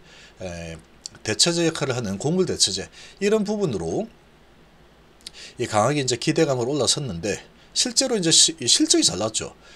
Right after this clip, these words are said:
어, 실적이 잘 나왔기 때문에 이런 부분이, 예, 같이,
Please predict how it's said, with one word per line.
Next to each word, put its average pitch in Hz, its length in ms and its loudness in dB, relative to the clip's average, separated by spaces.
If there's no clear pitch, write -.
어, - 60 -6
실적이 220 440 2
잘 90 220 0
나왔기 147 280 0
때문에 76 360 -10
이런 139 200 0
부분이, 139 580 -2
예, - 100 -12
같이, 120 760 0